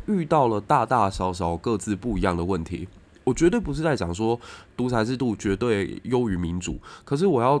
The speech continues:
提醒各位的是，只要是民主制度，它就一定会有这样的各种毛病。你可以说它是一个必要之恶，你也可以说它是一个阶段性的转型之痛，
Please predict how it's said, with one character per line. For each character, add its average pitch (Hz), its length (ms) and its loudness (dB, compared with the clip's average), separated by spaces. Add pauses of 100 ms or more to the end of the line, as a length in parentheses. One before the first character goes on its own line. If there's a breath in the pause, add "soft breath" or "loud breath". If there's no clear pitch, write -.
提 120 240 -2
醒 127 180 -4
各 107 160 0
位 113 140 4
的 90 160 -2
是， 92 240 -2
只 104 220 -4
要 165 180 4
是 160 140 0
民 127 180 -2
主 117 160 -2
制 110 160 -4
度， 113 160 0
它 123 140 -2
就 127 140 -2
一 104 200 -4
定 131 320 -2
会 127 300 2
有 80 260 -4
这 120 340 -2
样 101 320 2
的 82 220 -2
各 101 300 2
种 76 200 -6 (140)
毛 80 140 -4 (160)
病。 117 160 0 (640 loud breath)
你 156 80 2
可 214 100 6
以 214 60 6
说 185 120 4
它 170 120 8
是 165 100 0
一 147 40 -2
个 135 60 2
必 143 140 -4
要 117 220 4
之 123 220 2
恶， 123 260 4
你 101 100 0
也 117 140 2
可 101 160 0
以 95 40 0
说 104 240 -2
它 95 200 0
是 95 120 -2
一 95 80 0
个 95 120 0
阶 101 180 0
段 95 240 0
性 90 180 -4
的 80 80 -2
转 80 240 -4
型 82 200 -6
之 101 140 -4
痛， 104 300 0